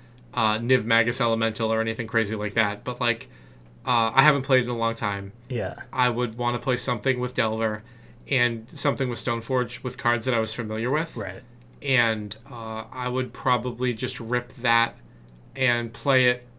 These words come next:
Speaker 1: very close to a standard, standard base because, like, it's got everything that I sort of look for in a deck. Um,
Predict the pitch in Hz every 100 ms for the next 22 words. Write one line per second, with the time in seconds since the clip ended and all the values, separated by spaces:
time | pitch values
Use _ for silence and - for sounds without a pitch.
0 | - 131 120 139 143 139 139 127 - -
1 | 123 - 139 120 113 113 104 - - -
2 | - 139 120 117 113 110 - - 113 131
3 | 120 113 - - - - - 131 127 135
4 | - 131 120 113 120 120 117 113 110 131
5 | 117 110 160 160 143 123 117 110 107 113
6 | - - - - - 127 120 107 101